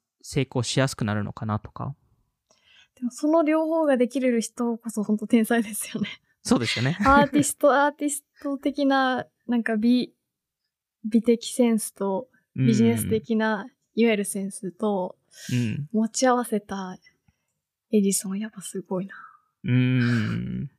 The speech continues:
Speaker 2: アンディ・ウォーホルすごいなっていう。
Speaker 1: なんで、結局、もしかしたらバランスかもしれないですよね。その、どっちかに偏-、偏ったりとか、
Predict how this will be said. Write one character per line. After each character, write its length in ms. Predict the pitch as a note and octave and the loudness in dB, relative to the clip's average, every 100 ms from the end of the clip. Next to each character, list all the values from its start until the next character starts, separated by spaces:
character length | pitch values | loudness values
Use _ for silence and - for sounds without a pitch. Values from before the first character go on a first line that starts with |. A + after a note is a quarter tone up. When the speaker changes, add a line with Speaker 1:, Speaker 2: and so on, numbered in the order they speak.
| _ | _
Speaker 2:
ア 80 | A3+ | 0
ン 100 | G#3+ | 2
デ 60 | G#3+ | 4
ィ・ 40 | |
ウ 40 | |
ォ 40 | G#3+ | 2
ー 140 | E3 | 2
ホ 60 | B2+ | 0
ル 60 | |
す 140 | F#3+ G3 | -4 -6
ご 120 | G3 | -8
い 40 | |
な 100 | F3 | -12
っ 20 | F3+ | -16
て 40 | |
い 20 | |
う。 160 | - _ | -20 _
Speaker 1:
な 60 | |
ん 0 | _ _ - | _ _ -2
で、 0 | |
結 160 | A3 - | -2 -2
局、 360 | - B3 A3 - | 0 2 0 -4
も 140 | A3 D#4+ | -2 -2
し 60 | |
か 80 | A3 | 0
し 40 | |
た 60 | - | -2
ら 40 | |
バ 120 | G#2+ B2 | 0 2
ラ 140 | D#3 | 2
ン 60 | F3 | 0
ス 60 | |
か 80 | - | -2
も 100 | - | -4
し 100 | - | -6
れ 80 | A#2 | -8
な 60 | |
い 20 | - | -8
で 60 | |
す 80 | - | -8
よ 60 | D#3 | -6
ね。 80 | |
そ 120 | E3+ C#3 | -2 -2
の、 200 | G2+ - _ _ _ | -2 -4 _ _ _
ど 100 | F3+ | -2
っ 20 | - | -2
ち 80 | |
か 80 | - | -2
に 60 | B2 | -4
偏-、 500 | - - D3 C#3+ - | -6 0 0 0 -2
偏 300 | - - C#3+ | -6 -2 -2
っ 60 | C#3 | -2
た 180 | - D3 | -4 -6
り 100 | A#2 | -4
と 80 | |
か、 320 | - B2 - | -4 -4 -4